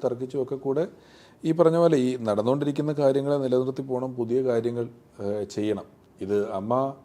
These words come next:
ഏഹ്, സമൂഹത്തിന് വേണ്ടി ക-, ചെയ്യുന്ന കാര്യങ്ങളും സംഘടനയ്ക്കുള്ളിൽ ചെയ്യുന്ന കാര്യങ്ങളും, ഈ രണ്ട് കാര്യങ്ങളിലാണ് ശ-, പ്രധാനമായിട്ടും കോൺസെൻട്രേറ്റ് ചെയ്യേണ്ടത്. സമൂഹത്തിന് വേണ്ടി ഒരുപാട് കാര്യങ്ങൾ ചെയ്യുന്നുണ്ട്, എല്ലാം കൊട്ടിഘോഷിക്കുന്നില്ല, സംഘടന ഉള്ളിലും ചെയ്യുന്നുണ്ട്.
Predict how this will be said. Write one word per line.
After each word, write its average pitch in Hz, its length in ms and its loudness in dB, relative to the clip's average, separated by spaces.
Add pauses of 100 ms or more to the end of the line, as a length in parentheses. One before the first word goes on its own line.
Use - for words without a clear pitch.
(500)
ഏഹ്, 101 140 -6
സമൂഹത്തിന് 139 540 -2
വേണ്ടി 143 200 -4
ക-, 139 100 -4
ചെയ്യുന്ന 127 360 0
കാര്യങ്ങളും 117 640 -2
സംഘടനയ്ക്കുള്ളിൽ 107 600 -4
ചെയ്യുന്ന 104 280 -6
കാര്യങ്ങളും, 87 420 -8 (100)
ഈ 92 80 -6
രണ്ട് 101 240 -4
കാര്യങ്ങളിലാണ് 113 640 -4
ശ-, - 100 -12
പ്രധാനമായിട്ടും 104 800 -8 (400)
കോൺസെൻട്രേറ്റ് 98 460 -8
ചെയ്യേണ്ടത്. 87 480 -8 (920)
സമൂഹത്തിന് 104 400 -4
വേണ്ടി 113 200 -2
ഒരുപാട് 113 280 0
കാര്യങ്ങൾ 113 340 -4
ചെയ്യുന്നുണ്ട്, 117 480 -4 (280)
എല്ലാം 98 320 -10
കൊട്ടിഘോഷിക്കുന്നില്ല, 104 800 -8 (160)
സംഘടന 104 260 -8
ഉള്ളിലും 101 400 -6
ചെയ്യുന്നുണ്ട്. 98 460 -6